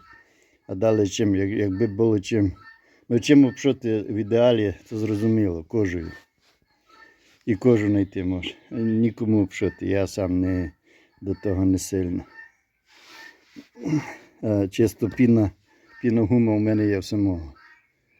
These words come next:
Вирізати можна, товста. Якби було кому обшити, єдиний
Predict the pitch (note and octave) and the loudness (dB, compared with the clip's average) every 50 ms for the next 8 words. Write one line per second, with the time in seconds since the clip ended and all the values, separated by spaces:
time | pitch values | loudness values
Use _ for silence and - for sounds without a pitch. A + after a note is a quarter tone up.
0 | _ _ _ _ _ _ _ _ _ _ - G2+ G2 G2 G2+ F#2+ F#2+ G2+ F#2+ - | _ _ _ _ _ _ _ _ _ _ -6 -2 0 0 0 2 0 0 -2 0
1 | A2 G#2 G#2 G#2 G2 F2+ E2 F2 F2+ F2+ F2 - _ _ _ _ - F#2 E2+ - | 0 0 2 2 2 0 0 -2 -4 -6 -8 -10 _ _ _ _ -14 -14 -14 -14
2 | - - F2 E2 D#2 - _ _ _ _ _ _ _ _ _ _ _ _ _ _ | -12 -10 -10 -10 -10 -14 _ _ _ _ _ _ _ _ _ _ _ _ _ _
3 | _ _ _ _ _ _ _ _ _ _ _ _ _ _ _ _ _ _ A2 G2+ | _ _ _ _ _ _ _ _ _ _ _ _ _ _ _ _ _ _ -6 -6
4 | F#2 F#2+ G#2+ F#2+ F#2 G#2 G#2+ G#2 G2+ F#2 - G#2+ G2+ G#2 G#2 G2+ F#2 - - _ | -2 0 -2 -2 0 0 0 0 0 -2 -4 -4 -2 0 0 0 -2 -2 -8 _
5 | _ - F#2 - - - C#3 C3 C3 - - G2 - _ A2 G#2+ G2+ G2 G2 A2+ | _ -12 -12 -10 0 2 2 2 2 -2 -10 -20 -18 _ -10 -8 -8 -2 0 0
6 | A2 G#2+ G#2+ G2+ G2 G2 | 0 2 2 0 0 0